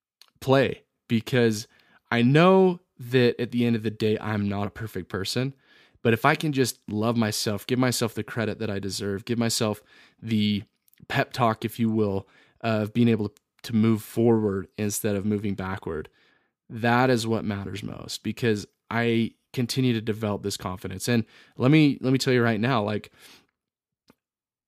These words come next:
for quite some time, I mean, in the last whole year, <laughs> I almost had the wind knocked out of my sails, where it felt like everything was falling down around me and I couldn't make a frickin' right decision to save my life.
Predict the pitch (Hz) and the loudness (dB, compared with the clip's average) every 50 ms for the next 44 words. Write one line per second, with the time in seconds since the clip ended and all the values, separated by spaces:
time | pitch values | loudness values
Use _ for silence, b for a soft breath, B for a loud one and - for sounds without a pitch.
0 | _ - - - 139 131 127 123 123 113 - - _ _ _ _ _ - - - | _ -6 0 4 6 6 8 6 4 2 0 -4 _ _ _ _ _ -8 0 4
1 | 131 131 131 110 117 - 127 117 110 - - 113 127 147 139 120 110 113 113 110 | 4 6 6 4 2 0 0 0 0 -2 -2 -2 -2 0 0 0 2 2 2 0
2 | 110 110 110 107 104 101 107 104 101 104 104 - - - - 104 101 101 101 110 | 0 0 -2 -2 -2 -2 -4 -4 -4 -4 -4 -6 -6 -4 -4 -4 -4 -2 0 2
3 | 123 139 135 117 107 - - - 135 123 113 127 127 123 135 127 117 - - 123 | 4 4 4 4 2 0 -2 -4 -2 -2 -2 -2 -2 0 0 0 0 0 0 0
4 | 113 113 104 110 113 107 110 120 120 113 110 110 110 107 107 107 - - 117 113 | 2 2 0 -2 -4 -4 -2 0 2 2 2 2 2 0 -2 -2 -4 -4 -4 -2
5 | 110 107 98 98 - - - 107 107 123 120 117 110 101 - 101 107 107 104 101 | -2 -2 -4 -4 -4 -2 0 0 2 2 2 0 -2 -2 -2 -2 -2 -2 -2 -2
6 | 101 B B B B B B B B - 104 - - 135 123 110 110 107 - 110 | -4 B B B B B B B B -8 -8 0 4 4 6 6 4 2 2 2
7 | 117 120 120 113 113 110 107 - - - 110 107 107 107 107 104 104 104 104 101 | 4 4 4 4 4 2 2 0 0 -2 0 0 0 0 0 0 0 -2 0 0
8 | 104 104 107 117 117 113 113 110 107 110 107 - - 107 104 101 104 101 98 76 | 2 2 2 4 4 4 4 4 4 2 0 -2 -4 -6 -4 -4 -4 -4 -4 -4
9 | 101 113 110 - 123 113 92 107 107 104 98 - - - - 113 - - 110 - | -4 -6 -4 -4 -6 -4 -2 -2 -2 -2 -2 -4 -8 -14 -14 -12 -6 -4 -4 -4
10 | - 104 101 104 104 101 - 110 - - 120 113 110 110 95 98 - - 113 107 | -2 -4 -2 -2 -4 -4 -4 -4 -4 -2 -2 -2 -2 -2 -4 -4 -4 -4 -2 -2
11 | 101 101 92 90 95 117 135 127 117 104 101 - - | -2 -4 -4 -2 0 2 2 4 2 0 -2 -4 -8